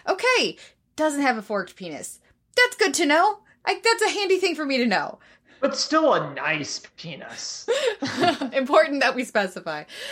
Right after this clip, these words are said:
Speaker 1: Um, yeah, there, there was a lot of really good, um, kind of s-,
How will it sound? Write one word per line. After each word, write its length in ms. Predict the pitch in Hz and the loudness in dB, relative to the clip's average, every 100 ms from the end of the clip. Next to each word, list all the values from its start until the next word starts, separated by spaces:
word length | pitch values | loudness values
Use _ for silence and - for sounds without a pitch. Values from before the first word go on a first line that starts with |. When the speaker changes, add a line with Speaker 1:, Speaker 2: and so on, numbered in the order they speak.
| - - | -12 -2
Speaker 1:
Um, 360 | 220 233 220 220 - | 6 8 6 2 -4
yeah, 220 | - 254 | 0 0
there, 240 | 240 277 262 | 4 4 4
there 160 | 269 | 6
was 180 | 262 254 | 6 4
a 60 | 247 | 2
lot 240 | 220 214 | 4 4
of 120 | 208 | 2
really 220 | 190 190 175 | -2 -4 -4
good, 480 | 185 175 170 165 - | -4 -4 -6 -12 -10
um, 420 | 170 160 151 - | -6 -6 -8 -12
kind 180 | - 202 | -10 -8
of 220 | 175 170 _ - | -8 -10 _ -18
s-, 300 | - - | -14 -14